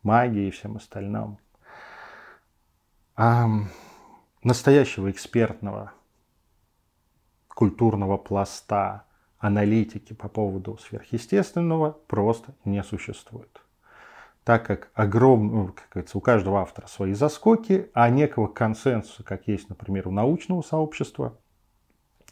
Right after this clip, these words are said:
которое могло, может собраться, определён-, через определённые методики выработать наиболее удобный подход для описания Вселенной,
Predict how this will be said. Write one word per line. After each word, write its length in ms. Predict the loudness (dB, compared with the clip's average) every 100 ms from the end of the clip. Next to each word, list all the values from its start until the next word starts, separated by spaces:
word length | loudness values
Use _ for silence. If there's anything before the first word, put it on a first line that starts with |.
| -20 _
которое 280 | -2 2 2
могло, 240 | 2 -2
может 280 | -2 -2 -4
собраться, 720 | -8 -4 0 0 -2 -6 -6 -10 -20 -20 -20 -20 -20 -20 -20 -18 -10
определён-, 380 | -2 2 4
через 220 | 4 4 4
определённые 400 | 4 6 6 4
методики 480 | 4 2 2 0
выработать 640 | 4 6 6 4 0 -4 -6 -16 -20 -20 _ _ _ _ _ _ _ _
наиболее 960 | 6 8 8 6 4 4 -2 -8 -12 -20 _ _ _ _ _ _ _ _ _ _ -2
удобный 480 | 4 4 4 0 -10
подход 520 | -12 -10 -8 -8 -8
для 260 | -12 -12 -20 _ _ _ _ _ _
описания 560 | -10 -8 -6 -6 -6 -8
Вселенной, 540 | -2 0 2 -2 -4